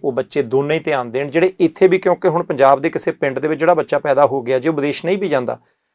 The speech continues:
ਉਹ ਰੁਜ਼ਗਾਰ ਦੇ ਲਈ ਹੁਣ ਘਰ ਛੱਡਦਾ ਹੀ ਹੈ, ਉਹ ਪੜ੍ਹਾਈ ਦੇ ਲਈ ਘਰ ਛੱਡਦਾ ਹੀ ਹੈ।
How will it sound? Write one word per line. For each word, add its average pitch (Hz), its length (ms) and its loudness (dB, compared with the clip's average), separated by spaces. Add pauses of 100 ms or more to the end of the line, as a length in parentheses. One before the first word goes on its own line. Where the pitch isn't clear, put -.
(140)
ਉਹ - 60 6
ਰੁਜ਼ਗਾਰ 180 380 6
ਦੇ 208 80 4
ਲਈ 214 60 4
ਹੁਣ 214 120 4
ਘਰ 196 180 4
ਛੱਡਦਾ 127 300 0
ਹੀ 120 140 -4
ਹੈ, - 120 -14 (120)
ਉਹ 160 40 0
ਪੜ੍ਹਾਈ 147 300 4
ਦੇ 180 80 6
ਲਈ 190 100 8
ਘਰ 175 160 4
ਛੱਡਦਾ 123 320 -6
ਹੀ 123 100 -6
ਹੈ। - 60 -12